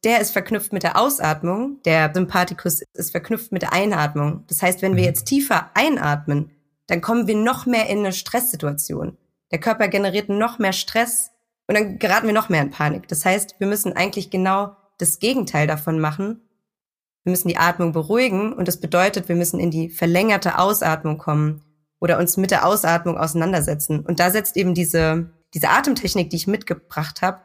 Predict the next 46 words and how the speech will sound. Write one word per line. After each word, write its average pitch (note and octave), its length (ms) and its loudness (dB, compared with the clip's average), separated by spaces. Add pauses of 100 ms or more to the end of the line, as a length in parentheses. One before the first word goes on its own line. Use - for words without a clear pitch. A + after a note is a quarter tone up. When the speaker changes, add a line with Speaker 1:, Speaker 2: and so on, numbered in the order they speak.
(300)
Speaker 1:
die F#3 80 0
setzt F#3 260 0
genau F3 300 2
da E3 240 2
an. D3+ 340 -2 (760)
Und E3 260 0
ich D#3+ 100 -8
würde F#3+ 140 -2
es - 60 -4
einmal F3 220 0
kurz F3 200 -4
erklären G3+ 460 0
und E3+ 120 -2
dann E3 240 0 (280)
darfst - 220 -2
du B2+ 60 0
auch - 240 -8
gerne D#3+ 200 0
mitmachen, G#3 380 0
Jan. C4+ 180 0
<laughs> A#3 680 0
Speaker 2:
Ja, C3+ 180 2
super B2 220 -2
Speaker 1:
Und - 60 2
Speaker 2:
gerne. C3+ 200 6
Speaker 1:
eben F#3 260 0
unsere E3 420 0
ZuhörerInnen F#3+ 1120 2
auch. D3+ 400 0 (180)
Okay. F3 440 -2 (680)
Also F3 140 -4
du F3 100 -4
nimmst A3 280 -2
einen F3+ 160 0
ganz F#3+ 220 0
normalen E3+ 380 -2
Atemzug. A3 840 -4 (160)
Du - 100 0
atmest F3+ 460 0
durch A3+ 160 0
die G#3 120 -4
Nase F3+ 300 0
ein G3+ 420 0
und E3 420 -4
wieder E3 300 0
aus. G3+ 500 -6